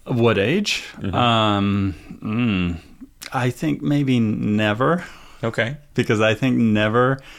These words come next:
Speaker 1: is, is the right time to buy your child pornography.
Speaker 2: Okay, cool. Good. Good answer. Good
Speaker 1: Okay.
Speaker 2: answer. I was just testing you.
Speaker 1: Thanks.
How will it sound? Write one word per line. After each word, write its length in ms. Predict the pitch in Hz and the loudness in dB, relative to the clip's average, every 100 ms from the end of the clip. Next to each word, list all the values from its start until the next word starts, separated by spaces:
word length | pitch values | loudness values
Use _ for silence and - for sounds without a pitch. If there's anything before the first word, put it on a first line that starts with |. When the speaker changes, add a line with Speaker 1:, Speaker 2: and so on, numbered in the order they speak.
| - | -8
Speaker 1:
is, 200 | 127 110 | -4 -2
is 680 | 110 107 - - 110 104 92 | -2 -6 -8 -2 0 0 -2
the 140 | - 107 | -2 0
right 240 | 107 104 | 2 0
time 360 | - 113 107 113 | -2 -2 0 0
to 120 | - | -2
buy 200 | 110 104 | 0 2
your 140 | 104 104 | 2 0
child 500 | - 131 110 110 104 | 0 -2 0 -2 -4
pornography. 840 | 110 107 98 104 101 135 - 123 147 | -4 -2 0 -2 -2 -6 -4 -4 -2
Speaker 2:
Okay, 240 | 175 107 | -2 -2
cool. 320 | - 127 90 - - - | -2 -2 -4 -10 -20 -8
Good. 220 | 107 87 - - - - - - | -6 -6 -12 -20 -20 -20 -10 0
Good 120 | 156 | 2
answer. 340 | 104 85 87 - - | 2 0 -6 -10 -8
Good 80 | - | -4
Speaker 1:
Okay. 60 | 95 | 0
Speaker 2:
answer. 140 | 98 | 0
I 60 | 98 | 0
was 100 | 98 | 0
just 160 | 85 | -2
testing 340 | - 87 - 80 | -4 -4 -4 -6
you. 100 | 80 - - | -10 -12 -8
Speaker 1:
Thanks. 500 | - 120 95 - | -2 -2 -2 -4